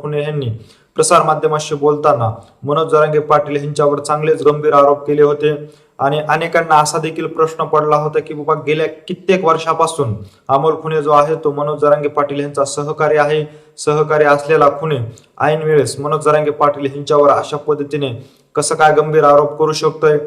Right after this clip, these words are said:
माझीही नार्को टेस्ट करा, मनोज जरांगे पाटील यांचीही नार्को टेस्ट करा.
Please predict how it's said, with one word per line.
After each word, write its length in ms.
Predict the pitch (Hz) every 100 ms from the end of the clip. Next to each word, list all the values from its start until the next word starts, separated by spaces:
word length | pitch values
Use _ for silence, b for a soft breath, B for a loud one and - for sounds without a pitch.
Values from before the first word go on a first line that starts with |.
| B B
माझीही 400 | 127 139 143 147
नार्को 300 | 165 151 143
टेस्ट 280 | 147 147 -
करा, 220 | - 147
मनोज 280 | 143 147 143
जरांगे 260 | 143 143 143
पाटील 340 | - 143 143
यांचीही 400 | 143 147 147 156
नार्को 320 | 160 151 147
टेस्ट 280 | 147 147 -
करा. 280 | - 127 104